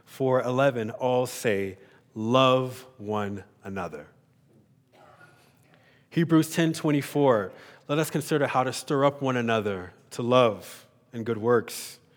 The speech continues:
John fourteen twenty-six, "I made known to them your name, and I will continue to make it known, that the love with which you have loved me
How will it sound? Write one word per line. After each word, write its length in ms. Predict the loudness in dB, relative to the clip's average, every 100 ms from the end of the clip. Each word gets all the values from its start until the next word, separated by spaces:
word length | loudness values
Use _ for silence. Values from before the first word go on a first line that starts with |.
| _ _ _ _ _ _ _ _
John 240 | 0 0
fourteen 440 | 2 0 0 0 -2
twenty-six, 920 | -2 -2 -2 2 2 2 -4 -10 -14 -20 _ -4
"I 120 | 0
made 240 | 2 4
known 240 | 4 4 2
to 100 | 0
them 200 | 0 0
your 180 | 0
name, 340 | 2 2 2 0
and 100 | 0
I 60 |
will 120 | -2 -2
continue 500 | -6 0 0 2 -2
to 140 | -2
make 240 | -2 -2
it 100 | -4
known, 380 | -2 -2 -2 -6 -12 -20 -12 -4
that 200 | -4 0
the 120 | -2
love 520 | 4 4 4 0 -8 -18 -18 -2
with 260 | -2 0
which 320 | 0 0 -2 -6
you 80 |
have 240 | -4 -4 -4
loved 300 | -2 -2 -2
me 500 | -4 -2 -2 -6